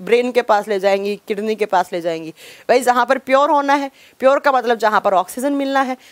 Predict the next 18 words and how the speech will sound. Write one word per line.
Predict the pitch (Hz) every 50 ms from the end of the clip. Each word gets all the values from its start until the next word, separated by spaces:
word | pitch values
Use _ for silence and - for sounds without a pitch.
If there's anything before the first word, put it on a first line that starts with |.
| - _ 208
और | 226 240
ऑक्सीजन | 254 254 - 302 294 302 311
कौन | 320 320 320
मिलाएगा? | 302 269 226 190 165 156 143 - - _
फेफड़ा। | - 175 175 180 - 226 240 247 - - - - _
तो | 233 233
किसके | - 294 302 - 359 349
पास | 269 311 311 320 285
लेकर | 277 269 220 240 220
जाएगी? | 196 185 156 156 143 139 143
फेफड़े | - - - 156 151 - 180 190 202
के | 196 233
पास। | 226 - 214 202 214 - - _ - - _ _ -
और | 208 214
नाम | 240 269 294 339 359 392
से | - 381 359
क्लियर | - - 247 220 240 247 262
है, | 269 269